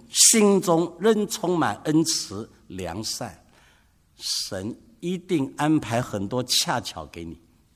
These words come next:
啊，让你没想到的恰巧。这个恰巧不仅是地上的路能走得奇妙，他以后成为主耶稣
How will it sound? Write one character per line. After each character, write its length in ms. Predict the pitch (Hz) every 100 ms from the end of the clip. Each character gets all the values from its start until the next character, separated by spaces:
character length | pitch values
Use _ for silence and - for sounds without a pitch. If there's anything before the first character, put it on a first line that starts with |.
| _
啊， 240 | - 78 76 _ _
让 280 | - 190 160
你 120 | 131
没 240 | 113 120 214
想 320 | 220 165 131
到 160 | 180 147
的 100 | 127
恰 260 | - -
巧。 240 | 104 - - _ _ _ _ _ _
这 80 | -
个 80 | 156
恰 300 | 123 - 196
巧 280 | 139 - 98
不 200 | - 220
仅 320 | - - 104
是 220 | 90 143
地 400 | 131 - - 220
上 240 | 147 156 139
的 80 | 131
路 260 | 139 135 85 - - _ -
能 200 | 113 135
走 260 | - 120 95
得 100 | 110
奇 340 | - - 95
妙， 240 | 92 101 - _ _ _ _ _ _ _ _ _ _
他 560 | - - 131 127 135 -
以 200 | 113 110
后 480 | 101 - 139 110 92 -
成 320 | - 123 135
为 180 | 107 117
主 340 | 113 - 95
耶 200 | 92 110
稣 380 | 123 - 123